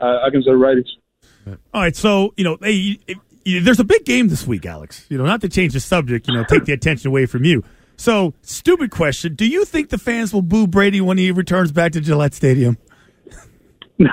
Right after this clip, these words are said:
Speaker 1: no, no chance. No chance.
Speaker 2: <laughs> No chance,
Speaker 1: No.
Speaker 2: right? So
Speaker 1: No
Speaker 2: wait,
Speaker 1: chance.
Speaker 2: can, can
Speaker 1: No
Speaker 2: you
Speaker 1: chance.
Speaker 2: remember? Can you, can you compare a, s-, a situation like the only one baseball-wise? I guess Robert, uh, Clemens was one returning back to Fenway, but other than that,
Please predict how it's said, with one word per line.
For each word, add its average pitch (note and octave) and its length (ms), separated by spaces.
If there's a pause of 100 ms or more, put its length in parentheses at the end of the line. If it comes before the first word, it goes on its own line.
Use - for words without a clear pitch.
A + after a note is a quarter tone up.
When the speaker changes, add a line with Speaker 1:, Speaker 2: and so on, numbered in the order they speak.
Speaker 1:
no, C#3+ 260
no C3 180
chance. F#2 320 (100)
No F#2+ 100 (680)
chance. A2+ 200
Speaker 2:
<laughs> - 240
No C4+ 140
chance, A3 240
Speaker 1:
No. C3 100
Speaker 2:
right? A3 320 (600)
So - 140
Speaker 1:
No C4+ 60
Speaker 2:
wait, B3+ 100
Speaker 1:
chance. A3+ 120
Speaker 2:
can, A#3 100
can G#3 180
Speaker 1:
No C#4 80
Speaker 2:
you E4+ 60
Speaker 1:
chance. D#4+ 80
Speaker 2:
remember? B3 240
Can G#3 180
you, C#4+ 320
can G3 160
you A#3 180
compare F#3+ 640
a, F3 40
s-, - 260
a D3+ 80
situation D3 680
like D#3 120
the D#3+ 100
only A3+ 200
one G3+ 220
baseball-wise? D3+ 680
I C3+ 80
guess C#3 240
Robert, D3 440
uh, B2+ 220
Clemens D#3+ 500
was D3+ 180
one D#3 500 (300)
returning D#3 460
back D3+ 300
to B2+ 120
Fenway, D#3 680 (560)
but B2+ 140
other F#3 220
than E3+ 180
that, F#3 320